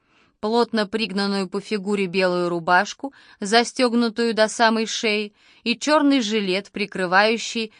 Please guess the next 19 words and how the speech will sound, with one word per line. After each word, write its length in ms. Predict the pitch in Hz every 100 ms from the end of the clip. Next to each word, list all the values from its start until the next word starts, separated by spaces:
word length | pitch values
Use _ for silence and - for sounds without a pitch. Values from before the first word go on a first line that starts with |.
| _
перевязанную 920 | 277 262 226 175 175 175 180 180 180
грудь. 500 | 170 165 147 - - _ _ _ _ _ _
Теран 400 | - 330 330 311
приглаживает 960 | 262 247 196 214 214 208 202 208 214
волосы. 720 | 208 214 190 151 151 - 165 165 _ _ _ _ _ _ _ _ _ _ -
«Что 260 | - 359
бы 120 | 311
тебе 320 | 339 302 269 285
хотелось 640 | 262 233 - 277 285 -
сначала 500 | 254 233 - 262 254
увидеть? 640 | 277 277 254 202 - - _ _ - -
У 80 | 208
нас 280 | 214 214 -
есть 320 | 214 240 190
довольно 460 | 220 214 220 220
большой 440 | 202 208 202 226 208
зверинец 600 | 185 233 269 285 190 185
в 40 |
лесу, 440 | 180 180 - 175